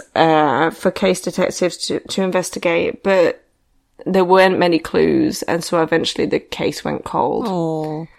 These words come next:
Speaker 1: So her li-, her lifestyle opened up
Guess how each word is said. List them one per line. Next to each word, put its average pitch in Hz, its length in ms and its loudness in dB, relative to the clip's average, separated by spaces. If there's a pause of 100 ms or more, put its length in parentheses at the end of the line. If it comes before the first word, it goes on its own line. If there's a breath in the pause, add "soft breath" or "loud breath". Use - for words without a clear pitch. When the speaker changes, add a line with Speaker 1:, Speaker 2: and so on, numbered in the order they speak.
(180)
Speaker 1:
So 175 480 4
her 190 360 2
li-, 196 640 4
her 185 160 -2
lifestyle 185 800 2
opened 175 480 0
up 156 340 0